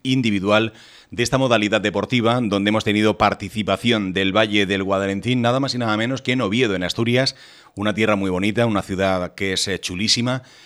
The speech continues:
y una representación que han dejado el pabellón muy, pero que muy alto, no solo ya para Lorca, para nuestra comarca, sino también para la región de Murcia.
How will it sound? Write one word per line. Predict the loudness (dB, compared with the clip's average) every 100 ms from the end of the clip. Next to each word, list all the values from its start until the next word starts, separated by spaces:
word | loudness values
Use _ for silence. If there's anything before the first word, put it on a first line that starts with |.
| -20
y | -8 -2
una | 0 2 2
representación | 0 -2 -4 -4 -2 -2 -2
que |
han | -2
dejado | -2 -2 -2
el | 0
pabellón | 0 0 -2
muy, | -2 -2 0 0
pero | 0 -2
que | -2
muy | 0 0
alto, | 0 0 -2 -2 -20 -20 -6
no | -2 2
solo | 4 4
ya | 4 4
para | 4 4
Lorca, | 4 2 2 -2 -2 -4
para | -4 -2 -2
nuestra | -4 -4 -4 -4
comarca, | -2 -2 0 -4
sino | -2 -4
también | -2 -2 -2
para | 0 0
la | -2
región | -2 -4 -4
de |
Murcia. | -4 -4 -6 -8